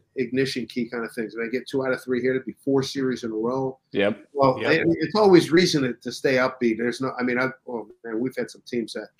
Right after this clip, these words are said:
Speaker 1: if you ask me that question, I'd say, "Hey, uh, what time's the Seahawk game?" You know,
Speaker 2: Yeah.
Speaker 1: uh, <laughs> you know, that kind of stuff. We're, we're not reaching that, we have not reached that point. In fact, I don't even see that point, uh, and, and with all due respect to them, and, and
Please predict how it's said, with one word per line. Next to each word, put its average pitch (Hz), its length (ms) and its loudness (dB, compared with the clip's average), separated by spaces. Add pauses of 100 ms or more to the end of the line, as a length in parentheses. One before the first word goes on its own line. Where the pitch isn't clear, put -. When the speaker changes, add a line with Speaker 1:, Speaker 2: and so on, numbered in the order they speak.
(460)
Speaker 1:
if - 200 -8
you 127 140 0
ask 120 180 -2
me 120 100 -2
that 113 160 -6
question, 120 340 -4
I'd 113 80 -8
say, 117 120 -4 (360)
"Hey, 156 240 6
uh, 143 320 6
what 165 140 -4
time's 165 320 0
the 208 60 0
Seahawk 147 260 4
game?" 110 180 -8 (160)
You 139 120 0
know, 147 180 4
Speaker 2:
Yeah. 123 400 8
Speaker 1:
uh, 139 460 6 (220)
<laughs> - 240 -12
you 214 200 8 (180)
know, 180 220 8
that 220 140 2
kind 160 200 -2
of - 60 -4
stuff. 156 340 6 (400)
We're, 170 200 0
we're 165 180 6
not 160 240 4
reaching 160 300 2
that, 143 160 0 (100)
we 151 160 -2
have 139 100 -4
not 143 220 -2
reached 143 180 -4
that 165 140 -4
point. 139 160 -2
In 120 60 -12
fact, 139 280 -4
I 139 80 0
don't 139 160 -2
even 117 200 -4
see 190 280 -2
that 120 240 -4
point, 120 240 -8 (140)
uh, 113 160 -12 (640)
and, 120 200 -6 (100)
and 117 300 -6
with 113 160 -12 (100)
all 127 160 -2
due 123 120 -2
respect 117 360 -6
to 123 80 -4
them, 120 180 -4
and, 107 160 -16
and 120 160 -16